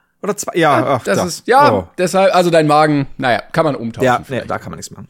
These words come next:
Speaker 1: Aber ich kann dir sagen, also ich glaube, ich könnte auch sagen, das, was du in zehn Jahren nicht gekotzt hast, habe ich in den <laughs> letzten drei Jahren gekotzt. Kein Ding, Timon.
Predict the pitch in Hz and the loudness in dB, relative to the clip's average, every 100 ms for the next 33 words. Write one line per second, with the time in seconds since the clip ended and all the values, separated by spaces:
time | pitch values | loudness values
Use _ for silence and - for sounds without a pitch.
0 | - 151 208 240 196 190 180 170 165 170 | -4 -2 0 -2 -2 -4 -2 -4 -4 -8
1 | 175 180 185 - 175 160 156 151 170 - | -4 -4 -2 -6 -4 -4 -2 -2 -4 -14
2 | - 165 170 160 180 160 - 160 160 165 | -6 -4 -4 -6 -6 -6 -6 -4 -2 -2
3 | 170 - 147 156 - 151 - 135 135 139 | -4 -10 -8 -8 -6 -6 -8 -6 -4 -2
4 | 123 - 214 - - 113 120 127 104 104 | -2 0 -4 -4 -6 -2 0 0 -2 -4
5 | 107 117 98 - 147 143 143 196 170 | -4 -4 -4 -2 0 0 0 0 0